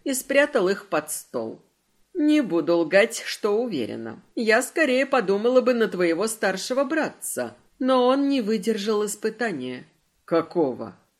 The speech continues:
«По законам Айоха мужчина может иметь столько жен,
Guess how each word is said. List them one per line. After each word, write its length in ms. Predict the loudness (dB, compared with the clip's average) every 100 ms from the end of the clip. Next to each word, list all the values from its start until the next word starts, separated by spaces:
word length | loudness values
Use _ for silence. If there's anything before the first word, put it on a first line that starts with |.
| _
«По 140 | -2
законам 560 | 2 2 2 0 0 0
Айоха 560 | 0 0 -4 -6 -14 -14 _
мужчина 680 | -6 -2 -2 -2 -2 0 0
может 420 | 0 0 -2 -2 -2
иметь 320 | 0 -2 -4
столько 640 | -6 -2 0 0 0 0
жен, 440 | 0 -2 -4 -6